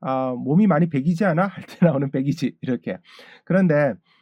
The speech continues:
만약에 여러분들이 이 단어를 발음을 했을 때 우리나라 말의 배기지가 잠깐만 생각나잖아요? 그럼 백 프로 잘못된 발음이에요.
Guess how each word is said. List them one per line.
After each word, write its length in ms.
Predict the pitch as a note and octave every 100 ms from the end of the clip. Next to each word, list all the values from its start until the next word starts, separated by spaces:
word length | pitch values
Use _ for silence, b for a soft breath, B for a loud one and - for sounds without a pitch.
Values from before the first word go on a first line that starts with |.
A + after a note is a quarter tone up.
| _
만약에 440 | D3+ D#3+ A#3 G3 C#3+
여러분들이 560 | D#3 G3 F3+ C#3+ E3+
이 220 | F3+ A3 -
단어를 540 | - D3+ E3+ F3 F3+
발음을 400 | E3+ C3 D3+ D#3
했을 300 | F#3 G#3 F3
때 260 | D#3+ D#3 A#2+
우리나라 420 | D3 D#3+ G3 F3
말의 260 | D#3+ D3+ D3+
배기지가 400 | C#3+ F3+ G3+ E3+
잠깐만 220 | E3 D3
생각나잖아요? 640 | D#3+ D#3 C#3 C3+ C3+ D#3+ E3
그럼 160 | D#3
백 160 | C#3 A#2+
프로 120 | D#3+
잘못된 580 | D#3 C#3 C#3+ - - C#3
발음이에요. 480 | B2 G2+ G2+ F#2+ E2+